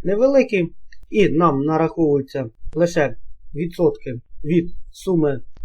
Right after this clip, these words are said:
яку ваші партнери будуть відсилати в стейкінг. Далі ми можемо бачити своє реферальне посилання. Також ми можемо тут ознайомитись з ціною самого токена. Як бачите, зараз один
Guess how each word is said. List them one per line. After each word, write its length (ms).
яку 500
ваші 340
партнери 460
будуть 420
відсилати 520
в 40
стейкінг. 560
Далі 240
ми 180
можемо 440
бачити 420
своє 280
реферальне 480
посилання. 720
Також 300
ми 140
можемо 440
тут 140
ознайомитись 800
з 40
ціною 480
самого 440
токена. 440
Як 100
бачите, 300
зараз 400
один 320